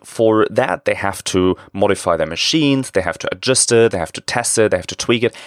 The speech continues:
Every time you place an order, they have to do that, okay? And that's kind of like a fixed cost, a fixed thing where they have to invest their time and resources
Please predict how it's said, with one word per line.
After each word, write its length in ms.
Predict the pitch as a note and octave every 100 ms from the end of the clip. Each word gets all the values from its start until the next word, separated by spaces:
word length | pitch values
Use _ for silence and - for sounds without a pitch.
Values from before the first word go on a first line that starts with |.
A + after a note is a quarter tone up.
| - -
Every 220 | C#3 C#3+
time 260 | - A#2+
you 60 | A2+
place 260 | - G#2 G2
an 80 |
order, 240 | G#2 A#2+ A2+
they 80 | F#2+
have 160 | F2+
to 80 | -
do 160 | - F2+
that, 220 | E2 - - - - -
okay? 180 | A#2+
And 120 | A#2+ A#2+
that's 140 | C3+
kind 200 | - B2+
of 100 | A2
like 140 | F#2+
a 40 | F#2
fixed 520 | - - B2 - -
cost, 360 | - G#2+ G#2 -
a 40 |
fixed 440 | - G#2+ - -
thing 320 | - A2 G#2+ G#2+ - -
where 260 | F#2+ F2+ F2
they 160 | F#2
have 200 | A2+ G#2
to 80 | -
invest 300 | F#2 E2+ -
their 200 | F#2 B2+
time 360 | B2 A2 G#2+ G2+
and 120 | F#2
resources 640 | F#2+ E2 D#2+ E2+ - E2